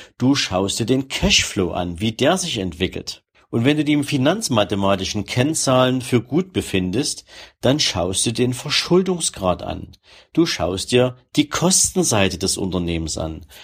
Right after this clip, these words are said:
Du schaust dir an, wie innovativ ist denn das Unternehmen über die letzten zehn Jahre gewesen. Du schaust dir an, wie haben sie ausgeschüttet?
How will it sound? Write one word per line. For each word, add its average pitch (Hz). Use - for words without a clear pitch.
Du 143
schaust 135
dir 113
an, 104
wie 123
innovativ 131
ist -
denn 95
das 92
Unternehmen 90
über 92
die 90
letzten 87
zehn 90
Jahre 87
gewesen. 80
Du 113
schaust 104
dir 98
an, 113
wie 101
haben 98
sie 110
ausgeschüttet? 180